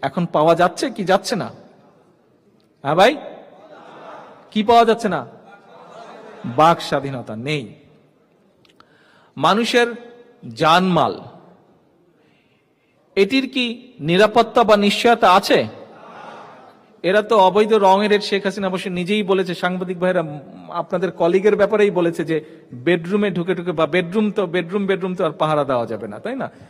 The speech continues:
শেখ হাসিনা নিজেই প্রমাণ করে দিয়েছে জান-, মানুষের জানমালের নিরাপত্তা নেই এই কথার মাধ্যমে। প্রতিদিনই মানুষ হচ্ছে খুন, মানুষ হচ্ছে গুম।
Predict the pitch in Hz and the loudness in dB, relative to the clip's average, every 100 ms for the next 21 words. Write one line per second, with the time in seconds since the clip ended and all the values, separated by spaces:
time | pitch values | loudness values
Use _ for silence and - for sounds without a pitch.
0 | _ - 196 185 208 190 185 226 226 226 | _ -6 -4 -4 -6 -6 -6 -6 -4 -2
1 | 208 202 196 175 170 170 151 147 147 143 | -2 0 -2 -2 -4 -6 -4 -4 -4 -6
2 | 147 151 135 127 127 120 120 117 120 117 | -6 -6 -6 -8 -8 -10 -10 -8 -8 -8
3 | - 110 120 139 101 - - 131 - 113 | -10 -8 -6 -6 -8 -14 -10 -10 -8 -14
4 | - 113 110 101 104 92 - _ _ _ | -14 -14 -12 -14 -16 -20 -20 _ _ _
5 | _ _ _ _ - 254 311 277 269 247 | _ _ _ _ -2 0 0 -4 -6 -8
6 | - - - 170 190 180 202 - 165 - | -12 -20 -6 -4 -4 -6 -10 -8 -10 -8
7 | - 226 277 - - - _ - 175 165 | -2 0 0 -8 -20 -20 _ -6 -4 -4
8 | 131 - 113 110 110 139 117 90 | -8 -12 -16 -14 -8 -6 -6 -10